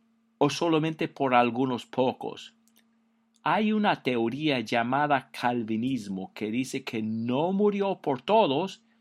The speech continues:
sino solamente por algunos pocos individuos elegidos en forma individual antes de la fundación del mundo. El texto que nos toca hoy,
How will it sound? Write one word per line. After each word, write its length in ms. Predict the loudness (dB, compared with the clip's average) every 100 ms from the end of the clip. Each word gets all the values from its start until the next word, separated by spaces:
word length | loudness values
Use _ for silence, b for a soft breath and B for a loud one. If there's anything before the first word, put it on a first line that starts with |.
| b b
sino 360 | -8 -4 -4
solamente 680 | -2 0 2 2 0 -4 -6
por 220 | -4 0
algunos 500 | 2 2 0 -2 -4
pocos 520 | -8 -4 -4 -4 -6 -4
individuos 640 | -4 -2 0 -2 -2 -4
elegidos 680 | -4 -4 -2 -2 -2 -4 -6
en 120 | -12
forma 420 | -4 0 0 0
individual 880 | -4 -2 -2 -4 0 6 6 6 -2 b b b _ -2
antes 380 | -2 -2 -4
de 140 | -2 -2
la 160 | -2
fundación 600 | -4 -6 -4 -4 -4 -6 -2
del 140 | 0
mundo. 460 | 0 -2 -6 -10 -14 _ B B B B
El 180 | -4 -2
texto 500 | 0 0 -2 -6 -4
que 120 | -2
nos 320 | -2 -4 -6
toca 480 | -2 -2 0 0 0 0
hoy, 400 | 0 0 -6